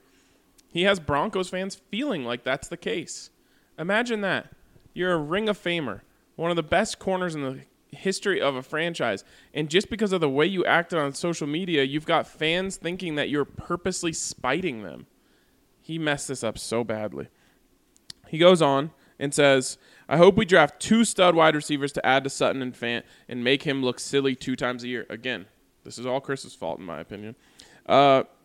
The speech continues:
what do you guys see us doing in the rest of free agency? More D-line,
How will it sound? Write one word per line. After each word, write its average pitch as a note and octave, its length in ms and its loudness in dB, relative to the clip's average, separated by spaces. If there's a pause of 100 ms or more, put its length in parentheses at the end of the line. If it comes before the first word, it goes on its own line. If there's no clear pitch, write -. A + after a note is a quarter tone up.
(240)
what D#3 120 4
do F#3 80 0
you G3+ 80 2
guys F3+ 480 6
see - 420 4
us F3 160 8
doing D#3+ 240 2
in D#3 80 -2
the C#3+ 80 2
rest C3+ 180 2
of C#3 80 -8
free C3+ 180 2
agency? D#3 340 0
More C3 260 2
D-line, C3 560 -2